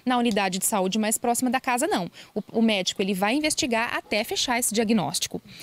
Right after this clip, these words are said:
Lembrando que os sintomas mais comuns são febre, dor no corpo,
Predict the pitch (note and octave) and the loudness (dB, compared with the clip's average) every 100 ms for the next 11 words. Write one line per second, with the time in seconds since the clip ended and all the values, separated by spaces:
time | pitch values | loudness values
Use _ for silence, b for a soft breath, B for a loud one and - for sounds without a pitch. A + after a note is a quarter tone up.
0 | B B B B B3 D4+ E4+ A#3+ G3 F#3 | B B B B 0 2 2 2 2 0
1 | - A#3+ - C4+ C#4+ C#4 C4 C#4 D4 - | -2 -2 0 0 2 2 2 2 2 0
2 | D#4+ D#4 C#4+ D#4 - F#3+ D#3+ - _ _ | 0 0 0 0 0 0 -2 -10 _ _
3 | _ _ _ - - - - D4+ D4+ C4 | _ _ _ -20 -16 -6 0 2 2 2
4 | C4 A#3+ G#3 G3+ G3+ C#4 - B3 B3 B3+ | 0 2 2 2 0 -2 0 2 4 4
5 | B3+ C4 | 2 -2